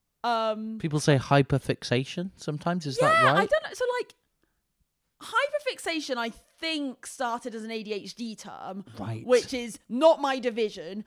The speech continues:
Speaker 1: So apologies if that's wrong.
Speaker 2: Yeah.
Speaker 1: And I think the lines have kind of blurred a little bit,
Speaker 2: Sure,
Speaker 1: which is,
Speaker 2: okay.
Speaker 1: you know, that's 'cause, again, brains don't always fit the, the boxes. There's a lot of
Speaker 2: Absolutely.
Speaker 1: overlap. Um, you know,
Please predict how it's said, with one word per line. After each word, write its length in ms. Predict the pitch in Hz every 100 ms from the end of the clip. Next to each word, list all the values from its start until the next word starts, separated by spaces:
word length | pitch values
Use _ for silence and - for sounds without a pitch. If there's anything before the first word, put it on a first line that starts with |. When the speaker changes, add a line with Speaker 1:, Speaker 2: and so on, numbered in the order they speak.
| _
Speaker 1:
So 200 | 240 226
apologies 500 | 240 302 269 247 233
if 100 | 202
that's 260 | 233 -
wrong. 440 | 214 208 156 202 208
Speaker 2:
Yeah. 280 | 120 117 110
Speaker 1:
And 100 | 254
I 100 | 254
think 540 | - 262 247 - - _ _ _ _ _ _ _ _ _ _ _ _ _ _ _ _ _ _ _ _
the 200 | 262 285
lines 400 | 269 254 240 247 247
have 120 | 247
kind 360 | 226 233 233
of 120 | 233 196
blurred 340 | 226 208 196
a 60 | 202
little 260 | 190 190
bit, 180 | 175 151
Speaker 2:
Sure, 340 | - 135 120 110
Speaker 1:
which 100 | 240
is, 140 | 123
Speaker 2:
okay. 100 | 120
Speaker 1:
you 40 | 170
know, 160 | 330
that's 300 | 311 - - -
'cause, 240 | 262 - - -
again, 420 | 262 269 220 277 -
brains 300 | - 226 240
don't 180 | 269 277
always 360 | 269 269 285 -
fit 260 | 240 240 -
the, 120 | 269 -
the 80 |
boxes. 380 | 220 233 - 240
There's 120 | 110
a 40 | 139
lot 40 |
of 60 | 247 226 226
Speaker 2:
Absolutely. 80 |
Speaker 1:
overlap. 400 | 202 190 208 - - - - _
Um, 520 | 233 240 233 233 240 233 _ _ _ -
you 140 | 247
know, 460 | 226 220 220 220